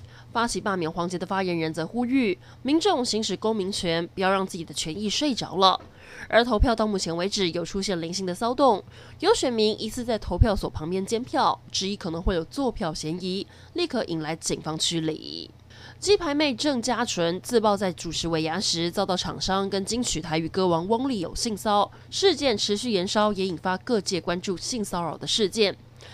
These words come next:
根据卫福部统计，在一百零六年时，成案的有五百一十九件，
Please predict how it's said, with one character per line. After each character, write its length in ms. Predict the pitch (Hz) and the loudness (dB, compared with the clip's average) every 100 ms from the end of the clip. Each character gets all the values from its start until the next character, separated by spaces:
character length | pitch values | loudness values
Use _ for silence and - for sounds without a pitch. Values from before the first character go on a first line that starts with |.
| - - | -20 0
根 140 | 254 | 2
据 60 | 262 | 4
卫 160 | 254 | 4
福 140 | 220 185 | 2 0
部 120 | 208 | -2
统 220 | 202 160 | -4 -4
计， 320 | 226 240 208 - | 0 0 0 2
在 180 | 240 | 2
一 120 | 160 220 | 4 2
百 140 | 185 | -2
零 160 | 170 196 | -2 -2
六 160 | 254 | 0
年 180 | 196 208 | 0 0
时， 380 | - 180 180 202 - - | -2 0 0 0 -6 -6
成 180 | - 311 | 0 2
案 160 | 381 | 4
的 140 | 254 196 | 4 2
有 200 | 165 - | 0 -2
五 140 | - 220 | -4 -2
百 200 | 226 175 | 0 0
一 160 | - 247 | -4 -4
十 140 | 202 | -4
九 140 | 170 | -6
件， 360 | - 240 208 | -4 2 2